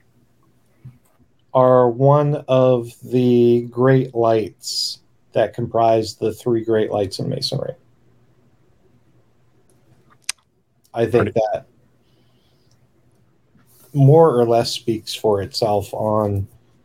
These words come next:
Speaker 1: their importance. Yes, they're immovable. Um, they are, you know,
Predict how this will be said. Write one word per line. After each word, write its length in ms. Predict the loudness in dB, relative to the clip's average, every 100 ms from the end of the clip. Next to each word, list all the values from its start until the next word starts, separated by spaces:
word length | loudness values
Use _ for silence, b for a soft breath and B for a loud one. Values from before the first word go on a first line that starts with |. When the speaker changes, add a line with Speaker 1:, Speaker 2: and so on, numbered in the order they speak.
| _ _ _ _
Speaker 1:
their 320 | -2 0 2
importance. 600 | 0 0 -2 -2 -12 -10 0
Yes, 360 | 2 2 -2
they're 460 | -4 0 2 0 -2 _ _ _ 2
immovable. 840 | 4 6 4 2 -2 -4 -6 -8 _ -10
Um, 680 | -4 0 0 0 0 -4 -10 _ _ _ _ _ _ _ _ _ _ _ _ _ _ _ _ _
they 320 | -6 0 2 2
are, 600 | 2 2 4 2 0 -4 _ _ _ _ _ _ _ _ _ _ _ _ -8
you 120 | -4
know, 360 | -2 -2 -4